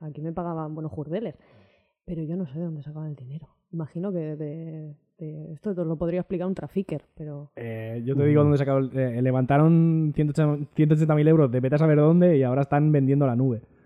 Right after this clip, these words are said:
Speaker 3: Sí, ¿no?
Speaker 2: <laughs> ¿Sabes?
Speaker 3: Están ahí.
Speaker 1: Bueno, se quedaron estancados, digamos, en dos mil nueve, nunca han avanzado más de eso. Es lo que decía antes de cuando algo funciona, cámbialo o no lo cambias, pero
Speaker 2: Pues
Speaker 3: Estás
Speaker 2: ahí,
Speaker 3: tirando beef ahí, ¿eh?
Speaker 2: pues ahí lo ti-, ahí lo tienes, tío. Levantaron capital, un... ¿sabes?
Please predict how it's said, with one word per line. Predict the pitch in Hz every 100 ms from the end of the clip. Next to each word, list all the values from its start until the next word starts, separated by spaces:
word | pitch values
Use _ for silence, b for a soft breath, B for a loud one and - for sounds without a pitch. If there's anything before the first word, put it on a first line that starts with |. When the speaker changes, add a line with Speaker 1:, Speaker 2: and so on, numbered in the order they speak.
| b b
Speaker 3:
Sí, | _ -
¿no? | 180
Speaker 2:
<laughs> |
¿Sabes? | 127 220
Speaker 3:
Están | 160 113
ahí. | 117 117 -
Speaker 1:
Bueno, | - 226
se | 262 208
quedaron | 190 202 214
estancados, | 202 196 185 185 202 196
digamos, | 185 190 190
en | 185
dos | 175
mil | 180 180
nueve, | 190 208 220
nunca | 226 190 180
han | 180
avanzado | 170 165 - 180
más | 175 165
de | 165 180
eso. | 180 220
Es | 190
lo | 170
que |
decía | 175 170 170
antes | 170 190
de | 175 165 160
cuando | 160 165
algo | 170
funciona, | - 170 180 175 170
cámbialo | 175 180 175 170 208
o | 180
no | 160
lo | 151
cambias, | 170 170 151 -
pero | 156 147 147 151 _
Speaker 2:
Pues | - 117
Speaker 3:
Estás | 110
Speaker 2:
ahí, |
Speaker 3:
tirando | 131 131 127
beef | 113 139 -
ahí, | 113 147
¿eh? | 123 151 151 87
Speaker 2:
pues | 120
ahí | 123
lo | 139
ti-, | 135 135
ahí | 117 120
lo | 123
tienes, | 117 156 135
tío. | 147 143
Levantaron | 117 113 131 135
capital, | 139 139 143 147
un... | 143 143 139 139 - _ _ _ _
¿sabes? | 120 190 _